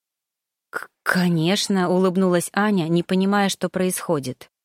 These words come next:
Затем проводила родителей мужа в спальню и минут десять наблюдала, как они любовались спящим внуком.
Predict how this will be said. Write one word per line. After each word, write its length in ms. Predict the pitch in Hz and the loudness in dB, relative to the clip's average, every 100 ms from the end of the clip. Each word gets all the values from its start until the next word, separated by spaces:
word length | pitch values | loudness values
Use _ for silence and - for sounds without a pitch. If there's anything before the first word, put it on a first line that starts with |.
| _ _ _ _ _ _ _ | _ _ _ _ _ _ _
Затем 360 | 208 269 311 285 | 0 4 2 4
проводила 520 | 269 262 247 262 233 | 4 4 4 4 4
родителей 500 | 233 233 220 233 233 | 4 2 2 2 4
мужа 300 | 226 196 190 | 2 2 0
в 60 | |
спальню 580 | - - 277 269 185 151 - _ _ _ | -2 0 2 4 2 -2 -8 _ _ _
и 120 | 196 | 2
минут 260 | 214 220 202 | 4 4 2
десять 340 | 214 214 196 | 2 0 0
наблюдала, 560 | 202 202 208 214 220 190 | 0 2 2 4 2 2
как 200 | 185 196 | 0 0
они 180 | 196 | 2
любовались 680 | 190 190 202 214 226 180 - | 2 2 2 2 2 0 -4
спящим 580 | - - 202 196 202 190 | -8 -2 -2 0 -2 0
внуком. 580 | 190 180 151 - 127 | 0 0 -2 -6 -8